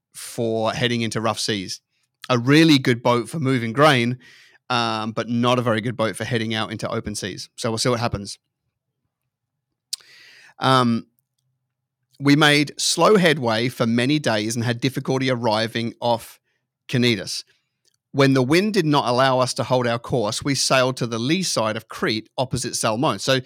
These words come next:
they've al-, they've had to change their course because it's just literally not working in this boat. We moved along the coast with difficulty and came to a place called Fair Havens near the town of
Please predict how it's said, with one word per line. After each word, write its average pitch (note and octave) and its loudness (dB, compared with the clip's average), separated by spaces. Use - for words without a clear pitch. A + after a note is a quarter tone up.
they've B2+ 2
al-, D3 0
they've C#3 -4
had D#3 -2
to C3 -12
change A#2+ -4
their G2+ -6
course A2+ -6
because A2 -8
it's F#2+ -10
just A#2+ -8
literally A#2+ -8
not A2+ -6
working A#2+ -2
in G2 -12
this G#2 -10
boat. G2 -6
We C#3 6
moved F#3 6
along D#3 2
the C3+ 0
coast C#3+ 0
with A#2+ -4
difficulty B2 -2
and B2 -6
came C#3 0
to C3 -4
a B2+ -2
place B2+ 2
called A#2+ -6
Fair D#3+ 2
Havens A#2 -2
near B2 -2
the A#2+ -4
town A2+ -4
of A2+ -4